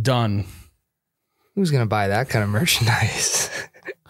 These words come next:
Speaker 1: Well, no, you sell our merchandise.
Speaker 2: Oh, I thought you meant, like,
Speaker 1: No, you don't get to cash in. I'm just, I'm gonna keep selling stuff.
Speaker 2: You know what's funny though is what I could do is I could just change, I could just change the name of my profile to whatever I'm reviewing that day. So, like, I could be, like, Ryan the Weed Whacker guy,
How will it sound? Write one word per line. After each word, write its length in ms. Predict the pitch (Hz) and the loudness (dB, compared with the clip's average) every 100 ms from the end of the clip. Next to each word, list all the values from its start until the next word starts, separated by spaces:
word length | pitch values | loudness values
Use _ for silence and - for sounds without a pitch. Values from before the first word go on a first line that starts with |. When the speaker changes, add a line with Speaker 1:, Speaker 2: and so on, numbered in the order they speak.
| - - | -12 -4
Speaker 1:
Well, 100 | 226 | 2
no, 120 | 240 | 4
you 120 | 190 | 4
sell 220 | 151 185 | 4 2
our 240 | 147 185 202 | 2 0 2
merchandise. 720 | 185 156 - 147 123 117 208 | 4 2 2 2 4 4 6
Speaker 2:
Oh, 280 | 202 170 151 | 6 6 2
I 440 | 123 196 - 226 | 0 0 0 -2
thought 240 | 151 135 151 | 0 2 2
you 80 | |
meant, 140 | 147 143 | 2 2
like, 340 | 127 113 - - - | 0 -2 -6 -18 -6
Speaker 1:
No, 160 | 180 | 0
you 180 | 180 147 | 0 2
don't 140 | 247 269 | 0 0
get 160 | 147 | -2
to 60 | 123 | -2
cash 400 | - 120 117 135 | 0 0 2 0
in. 200 | 131 165 | 2 2
I'm 200 | 147 165 | 2 2
just, 160 | 151 120 | 2 2
I'm 200 | 139 175 | 2 4
gonna 200 | 170 156 151 | 4 4 4
keep 140 | 143 | 2
selling 360 | 143 139 117 131 | 4 4 4 4
stuff. 400 | 123 131 117 - - | 4 4 2 -2 -6
Speaker 2:
You 80 | 147 | 0
know 60 | 170 | 0
what's 120 | 170 | 0
funny 160 | 156 165 | 0 0
though 140 | 139 | 2
is 120 | 123 | 0
what 120 | 131 | 0
I 80 | 135 | -2
could 100 | 120 | 0
do 80 | 135 | 0
is 80 | 120 | 2
I 80 | 120 | 0
could 80 | |
just 180 | 127 110 | 0 -2
change, 480 | - - 135 135 - - | 0 0 2 2 0 -2
I 60 | 110 | -2
could 140 | 120 | 0
just 280 | 113 107 - | -2 -2 -4
change 480 | - - 127 139 117 | -4 0 2 4 2
the 120 | 110 | 2
name 200 | 107 110 | 2 2
of 80 | 113 | 2
my 140 | 104 | 2
profile 720 | 95 - 139 - 101 95 95 - _ _ _ | 0 0 0 0 0 0 -2 -6 _ _ _
to 180 | - 131 | -2 0
whatever 440 | 113 110 107 110 104 | 0 2 0 2 0
I'm 200 | 101 98 | 0 0
reviewing 400 | 95 107 113 95 | 0 2 2 0
that 160 | 82 | 0
day. 120 | 82 | -2
So, 140 | 90 95 | 0 0
like, 140 | 92 | 0
I 80 | 98 | -2
could 120 | 110 | 0
be, 100 | 104 | 0
like, 180 | 98 92 | -2 -2
Ryan 240 | 95 95 | -2 -2
the 80 | 90 | 0
Weed 140 | 92 110 | 0 0
Whacker 340 | 90 80 87 | 0 -2 -2
guy, 360 | 87 85 104 | -2 -2 -4